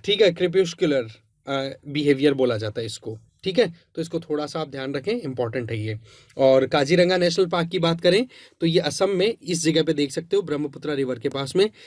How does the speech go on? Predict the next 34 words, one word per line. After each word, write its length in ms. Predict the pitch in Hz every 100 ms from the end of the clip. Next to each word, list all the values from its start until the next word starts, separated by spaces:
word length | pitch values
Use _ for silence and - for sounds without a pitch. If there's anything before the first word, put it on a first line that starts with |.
| -
इसके 200 | 156 -
अलावा 240 | 185 185 185
अस-, 200 | 170 -
असम 260 | 160 175
में 160 | 175 180
located 380 | 165 165 170 165
important 480 | 160 160 151 165 143 - - -
other 260 | 139 196 165 - - _ 147
wildlife 360 | 151 170 180
sanctuary 380 | 185 170 170 185
और 60 | 175
नेशनल 320 | 156 165 175
पार्क्स 280 | 170 160 -
की 100 | 175
बात 240 | 151 147
करें, 160 | 156 156
उनमें 200 | 151 156
मानस 380 | 135 147 170
है, 100 | 196 190 _ _ _ _ -
ओरांग 400 | 139 139 156 175
है, 200 | 170 190 _ _ _ _ _ _ -
इसके 280 | 147 143 170
अलावा 240 | 156 156
लोअर 360 | 156 147 156 165
खोआ 280 | 170 180 185
है, 320 | 190 196 _ _
इसके 220 | 156 - 160
अलावा 240 | 151 156
यहाँ 200 | 151 147
पर 140 | 156
देख 140 | 147 147
सकते 260 | 165 -
हो 180 | 165 196 - _ -
होलंगापार 720 | 147 147 156 175 175 185 190